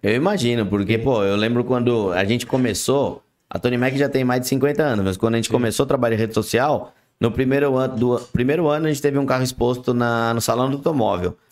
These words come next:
Speaker 1: Nossa, já foi um orgulho enorme.
Speaker 2: Sim.
Speaker 1: Agora imagina <laughs> você, "Não, vou pegar um avião, vou ali pra Las Vegas, porque eu vou
Speaker 2: É.
Speaker 1: expor o, um carro que minha empresa fez lá." É um orgulho e tanto, né?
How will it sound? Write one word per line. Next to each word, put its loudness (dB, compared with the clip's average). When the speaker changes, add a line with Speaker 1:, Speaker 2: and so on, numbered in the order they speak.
Speaker 1:
Nossa, -2
já 0
foi -2
um 0
orgulho 0
enorme. 0
Speaker 2:
Sim. -12
Speaker 1:
Agora 0
imagina 0
<laughs> -6
você, -2
"Não, 0
vou 0
pegar 0
um 2
avião, 0
vou 0
ali 0
pra 0
Las 0
Vegas, 0
porque -4
eu 2
vou 2
Speaker 2:
É. 2
Speaker 1:
expor -2
o, 0
um 2
carro 0
que -2
minha -2
empresa 0
fez 0
lá." 0
É 0
um 0
orgulho 0
e -2
tanto, -4
né? -8